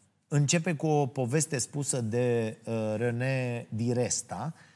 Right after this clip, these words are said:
care apare și în filmul, uh, uh, The Social Dilemma, uh, uh, l-ați văzut, uh, probabil, pe Netflix, uh, și, uh, vorbește acolo despre neregulile din interiorul Facebook.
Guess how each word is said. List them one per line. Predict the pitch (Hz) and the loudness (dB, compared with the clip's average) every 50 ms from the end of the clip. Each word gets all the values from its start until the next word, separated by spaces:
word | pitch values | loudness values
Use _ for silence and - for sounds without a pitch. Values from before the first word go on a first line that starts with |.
| _ _ _ _ _ _ _ | _ _ _ _ _ _ _
care | - 147 139 139 | 2 4 4 4
apare | 127 110 156 151 143 139 | 4 4 4 4 4 2
și | - - | 2 0
în | 139 123 | 0 -2
filmul, | 110 - 147 139 135 131 127 123 123 123 120 120 117 117 117 120 117 - | -2 0 0 0 2 2 0 0 0 0 0 0 0 -2 -2 -4 -6 -4
uh, | - 117 117 113 110 107 107 107 107 107 104 - 110 110 | -2 0 0 2 2 0 0 -2 -2 -4 -4 -4 -4 -4
uh, | 110 107 | -2 -2
The | 107 113 | -2 0
Social | 110 - - 135 123 113 - 123 113 107 | 0 2 2 2 0 0 0 -2 -2 0
Dilemma, | 101 104 107 104 98 92 87 98 117 143 165 - - - _ _ _ _ _ _ _ _ | 0 0 0 0 -2 -2 -4 -4 -4 -6 -6 -8 -12 -20 _ _ _ _ _ _ _ _
uh, | 120 113 | -6 -6
uh, | 107 101 - - - 104 - - | -6 -6 -8 -10 -12 -12 -12 -10
l-ați | - 107 110 110 98 92 | -8 -6 -4 -4 -4 -4
văzut, | 98 98 90 101 107 - - | -6 -6 -6 -6 -8 -8 -10
uh, | - 98 90 85 | -10 -12 -12 -10
probabil, | - 98 92 90 90 90 92 104 120 143 160 - - - _ _ _ _ _ | -10 -8 -8 -8 -8 -6 -6 -6 -6 -6 -8 -10 -16 -20 _ _ _ _ _
pe | - 110 | -10 -8
Netflix, | 95 90 90 85 82 - - 139 170 165 - - - _ _ _ _ _ _ _ _ _ _ _ _ _ _ _ | -6 -6 -8 -10 -10 -6 -4 -4 -4 -4 -6 -12 -14 _ _ _ _ _ _ _ _ _ _ _ _ _ _ _
uh, | - 240 139 143 143 135 131 - | -6 0 2 4 4 4 2 0
și, | - - - - - 180 180 175 170 170 175 175 170 - | 0 0 0 2 4 4 4 4 4 4 2 2 -2 -4
uh, | 170 160 165 170 160 | -4 -4 -2 -2 2
vorbește | 131 143 165 156 170 208 196 - 180 | 4 4 6 6 4 4 2 2 2
acolo | 156 - 175 180 180 170 | 2 2 2 2 4 4
despre | 151 160 156 - - 165 160 151 151 - - | 4 2 2 2 2 4 4 4 4 2 0
neregulile | - 135 143 147 147 147 165 175 165 165 175 170 170 160 165 | 0 2 4 6 6 6 6 6 6 6 6 6 6 6 6
din | 156 135 120 143 175 175 | 4 4 4 4 4 4
interiorul | 175 160 147 135 151 139 135 147 143 143 135 135 135 131 123 123 - - - _ | 4 4 2 2 2 2 2 4 4 4 4 4 4 2 2 0 -6 -14 -20 _
Facebook. | _ - - 151 123 101 92 82 80 80 - - | _ 0 2 4 4 4 2 -2 -4 -8 -12 -16